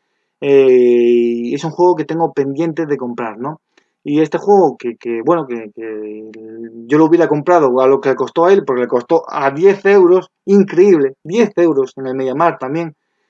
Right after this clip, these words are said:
Es una pasada, es una pasada a los precios que compra San Mark, ¿no? Por aquí tenemos el, <clears throat> Planet Escape, Torment y el Ice Wing, eh, I-, I-, Ice Wing,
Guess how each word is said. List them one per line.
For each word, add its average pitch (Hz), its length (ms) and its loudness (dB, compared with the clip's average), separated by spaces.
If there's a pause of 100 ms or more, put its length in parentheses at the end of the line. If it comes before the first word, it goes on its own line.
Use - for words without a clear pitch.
(160)
Es 156 80 -14
una 170 140 -2
pasada, 107 380 -10
es 120 80 -18
una 165 100 0
pasada 160 420 -2
a 139 60 -2
los 123 120 -6
precios 156 300 -2
que 139 120 -8
compra 143 320 -6
San 131 320 -8
Mark, 107 260 -10
¿no? 143 260 -12 (880)
Por 170 120 2
aquí 170 100 2
tenemos 175 280 0
el, 156 680 0 (260)
<clears throat> 160 300 -4
Planet 180 300 2
Escape, 185 640 0
Torment 196 460 2
y 135 200 0
el 135 200 4 (100)
Ice 147 160 -2
Wing, 151 520 0
eh, 123 540 -6 (520)
I-, - 440 -4
I-, 185 400 0
Ice 160 160 -4
Wing, 208 400 0